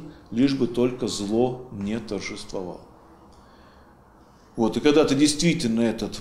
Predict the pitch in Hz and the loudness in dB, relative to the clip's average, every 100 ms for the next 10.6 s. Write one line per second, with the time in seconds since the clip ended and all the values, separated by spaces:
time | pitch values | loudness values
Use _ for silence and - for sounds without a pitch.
0 | 110 117 104 - 170 185 127 127 156 156 | 0 0 2 2 2 4 2 4 6 6
1 | - 117 117 - 139 113 - 113 110 113 | 6 0 0 0 2 0 0 -2 0 -2
2 | 101 95 - 117 117 107 - 104 98 - | -2 -6 -12 -2 0 0 -4 -8 -8 -8
3 | - 151 151 110 - - 123 123 107 110 | -4 -4 -4 -6 -6 -4 -4 -2 -2 0
4 | 104 104 - - - 143 127 - 123 120 | 0 -2 -6 -10 -4 -2 -2 -2 -2 -2
5 | - 104 101 104 101 92 135 147 131 - | -6 -6 -6 -6 -6 0 0 0 -4 -8
6 | 80 95 117 120 104 - 104 110 - - | -10 -6 -6 -6 -10 -6 -6 -6 -8 -20
7 | - - - - - - 104 - 98 - | -20 -20 -20 -20 -16 -8 -8 -6 -4 4
8 | 120 123 117 - - - - - - - | 4 4 0 -12 -20 -20 -20 -20 -20 -14
9 | 104 104 - - - 117 113 101 95 - | -10 -8 -8 -10 -2 0 0 -4 -8 -18
10 | - - 113 127 - - | -20 -2 2 2 0 -16